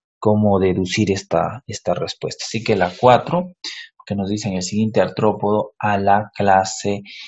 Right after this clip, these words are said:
y su reproducción es de tipo, o sea, no nos muestran cuál es. Los quelíceros de las arañas se ubican a nivel del cefalotórax, alternativa D. Marca verdadero o falso.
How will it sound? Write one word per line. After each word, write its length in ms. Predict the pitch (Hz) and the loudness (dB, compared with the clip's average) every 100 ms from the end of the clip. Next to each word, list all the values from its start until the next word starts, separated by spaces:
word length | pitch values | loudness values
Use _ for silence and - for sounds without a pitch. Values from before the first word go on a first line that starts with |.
| - | -10
y 80 | 123 | -6
su 160 | 120 113 | -4 -2
reproducción 580 | 101 104 104 104 104 104 | -2 0 0 0 -2 -2
es 120 | 98 | -2
de 120 | 92 | -4
tipo, 380 | 92 110 - 95 | -2 -2 -2 -4
o 40 | |
sea, 200 | 95 95 95 | -4 -6 -6
no 240 | 98 104 | -2 -2
nos 200 | 101 98 | -2 -6
muestran 440 | 101 98 - 92 139 | -6 -6 -6 -12 -10
cuál 240 | - 92 | -6 -4
es. 300 | - - - _ _ _ _ _ _ _ _ _ _ - - - - - _ | -6 -10 -14 _ _ _ _ _ _ _ _ _ _ -16 -16 -18 -20 -20 _
Los 220 | 139 135 | 4 4
quelíceros 480 | 139 160 180 156 131 | 4 4 4 4 4
de 80 | 117 | 2
las 220 | 113 127 | 0 2
arañas 340 | 139 147 151 | 4 4 2
se 120 | - 110 | 0 0
ubican 440 | 120 123 151 151 107 | 0 0 0 0 -2
a 100 | 104 | -2
nivel 420 | 101 110 113 107 | 0 2 0 0
del 200 | 104 107 | -2 -4
cefalotórax, 1040 | - 120 117 107 104 98 95 87 - - - | -4 -2 0 0 0 2 0 0 -4 -10 -6
alternativa 760 | 98 95 95 92 92 98 95 | -6 -6 -6 -6 -6 -4 -2
D. 200 | 92 73 _ _ _ _ - - - - - | -4 -6 _ _ _ _ -20 -20 -20 -20 -2
Marca 380 | 117 120 123 113 | 2 2 2 2
verdadero 400 | 101 101 104 107 | 2 2 2 0
o 40 | |
falso. 400 | - 90 - - | -2 -4 -4 -14